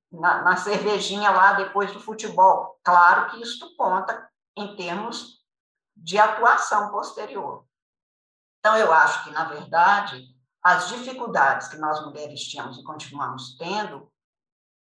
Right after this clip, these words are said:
decorre de uma construção cultural que é preconceituosa, que é machista e que precisa de ser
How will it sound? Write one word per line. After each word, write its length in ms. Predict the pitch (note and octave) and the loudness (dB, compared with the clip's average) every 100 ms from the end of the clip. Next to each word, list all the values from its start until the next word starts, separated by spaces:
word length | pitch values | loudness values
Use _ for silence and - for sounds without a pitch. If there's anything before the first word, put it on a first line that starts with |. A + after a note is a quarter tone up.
| _ _ _ _ | _ _ _ _
decorre 840 | E3 G3 G3+ - E3+ E3+ - - | -4 -2 -2 -2 4 4 4 -2
de 80 | G3 | -8
uma 200 | G#3 G#3+ | -4 -2
construção 600 | G#3 G#3+ G3+ F#3+ F#3 F3 | -2 -4 -6 -6 -4 -4
cultural 580 | E3+ E3 D#3 D3 D#3+ G3 | -8 -14 -6 2 2 2
que 80 | F3 | -2
é 40 | |
preconceituosa, 1200 | - G3 F#3 F3+ - E3+ D#3 C3 C3+ C#3 E3 - | -6 -8 -2 -4 -4 -12 -14 -16 -10 -6 -6 -6
que 120 | - G3+ | -10 -6
é 40 | |
machista 680 | F#3 D#3 - - F3+ A3+ A#3+ | -2 -2 -4 -10 -12 -14 -18
e 20 | |
que 80 | - | -18
precisa 460 | - A3 A3 G#3 | -16 -12 -12 -10
de 60 | - - | -12 -12
ser 280 | D#3+ D#3 | -10 -10